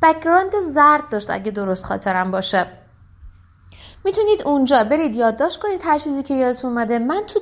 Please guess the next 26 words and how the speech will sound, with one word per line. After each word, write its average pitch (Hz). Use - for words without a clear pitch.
دستور 247
کار 269
قرار 185
می‌دم. 185
یعنی 220
من 285
هر 320
هفته 262
که 254
بخوام 233
یه 285
سری 311
چیزا 226
رو 220
به 208
برنامه‌ها 214
اضافه 220
بکنم، 226
حتی 349
اگه 339
یک 349
سال 226
دیگه 220
هم 220
بشه، 262
چون 415